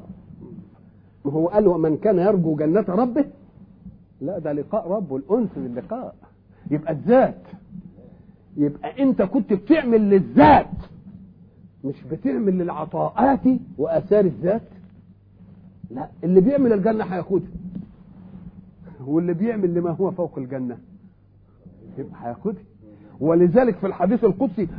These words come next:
"أولو لم أخلق جنة ونارا أما كنت أهلا لأن أعبد؟" يعني لازم كنت أخلق جنة و-، وده اللي بقى العدوية قالت كده، مش كده قالت رابعة:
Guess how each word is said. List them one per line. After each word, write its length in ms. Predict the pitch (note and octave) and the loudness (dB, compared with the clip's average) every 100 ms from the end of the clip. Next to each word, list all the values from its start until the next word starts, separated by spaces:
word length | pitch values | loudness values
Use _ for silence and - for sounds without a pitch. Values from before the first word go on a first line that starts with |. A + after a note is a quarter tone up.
| - | 2
"أولو 500 | F#3 G3+ G#3+ B3+ A#3+ | 4 6 6 4 4
لم 180 | A3+ G3+ | 0 0
أخلق 420 | A#3 A#3 G#3+ G3+ F3+ | 0 0 0 0 0
جنة 520 | F#3+ G3 A#3 G3+ F#3+ | 2 4 2 2 2
ونارا 480 | F#3 G3+ G3+ C#3 F#2 - - - - - - - - | 4 4 2 0 -8 -14 -16 -18 -20 -20 -20 -14 -6
أما 280 | D4 B3+ G3 | -4 -2 -4
كنت 260 | A#3+ G#3+ E3+ E3+ | -4 -6 -6 -8
أهلا 300 | F#3+ - C#3 A#2 | -10 -10 -16 -16
لأن 240 | A2+ C3 C3 | -14 -12 -12
أعبد؟" 280 | C#3+ E3 B3 - - _ - _ _ _ - - C3+ | -12 -14 -18 -20 -20 _ -20 _ _ _ -20 -12 -8
يعني 200 | C3 C#3+ | -4 0
لازم 220 | F#3+ F3 | 0 0
كنت 220 | - - | -4 -2
أخلق 300 | G3 E3+ C#3 | -2 -2 -2
جنة 320 | C#3 A3+ F3+ | -2 -2 -4
و-، 180 | C3 F#3 - - - - - - - - - | -8 -12 -16 -20 -20 -20 -20 -20 -20 -10 0
وده 220 | A#3+ A#3+ | 4 6
اللي 160 | A3 | 6
بقى 320 | G#3 A3+ A3+ F#3+ | 4 6 4 2
العدوية 580 | F3 F#3 G3+ C4+ C#4+ | 0 4 6 8 8
قالت 260 | A#3+ D#4 A#3+ | 8 4 4
كده، 280 | - F4+ - - - - - - | 4 2 2 -6 -20 -20 -16 -8
مش 100 | F#3 | 0
كده 180 | G#3 G#3+ | 0 4
قالت 260 | C#4+ G3+ | 4 4
رابعة: 340 | A#3+ D#4 D#4 | 2 2 0